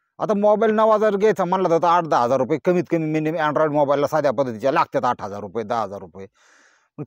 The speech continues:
तेवढी तर काय त्यांची क्षमता नव्हती. मग म्हणले, अं, हाय पोरीचा हट्ट, नाद, आणि आता मी बी बाप म्हणला, मी बी ऐकून आहे की बाबा शाळेत पोराला शिकण्यासाठी बऱ्याच वेळा मोबाईलचा वापर होतो काय नू. पोरीला चार, अं, जास्त शिकली तर थोरली आहे, ही जर ग-,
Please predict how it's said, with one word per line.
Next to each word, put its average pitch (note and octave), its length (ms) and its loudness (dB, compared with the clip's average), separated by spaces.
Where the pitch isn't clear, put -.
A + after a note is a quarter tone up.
तेवढी A3+ 340 2
तर A3+ 80 2
काय A3 160 0
त्यांची G3+ 260 0
क्षमता F#3+ 380 -2
नव्हती. F#3 280 0
मग F#3 140 -2
म्हणले, G3+ 440 2
अं, B2+ 920 -8
हाय G3 200 0
पोरीचा F#3 460 0
हट्ट, D#3 260 -4
नाद, D#3 460 2
आणि D#3+ 500 0
आता D#3+ 200 -2
मी F#3+ 180 0
बी F#3+ 100 -2
बाप F3 280 0
म्हणला, F#3+ 220 0
मी E3 120 -2
बी F3 80 0
ऐकून F3+ 360 0
आहे D#3+ 100 0
की C#3+ 60 -4
बाबा D#3 240 2
शाळेत E3+ 340 0
पोराला E3+ 300 0
शिकण्यासाठी D3+ 680 -4
बऱ्याच D3+ 300 0
वेळा E3 140 4
मोबाईलचा C#3 420 -2
वापर C3 260 -2
होतो G2 200 -6
काय A#2 140 0
नू. B2+ 160 -8
पोरीला D#3+ 400 -4
चार, E3 180 2
अं, D#3 1000 -2
जास्त E3 320 -2
शिकली E3+ 320 -2
तर E3 380 -4
थोरली F#3 400 0
आहे, D3 120 0
ही G#3+ 280 0
जर A#3+ 220 4
ग-, G3+ 240 0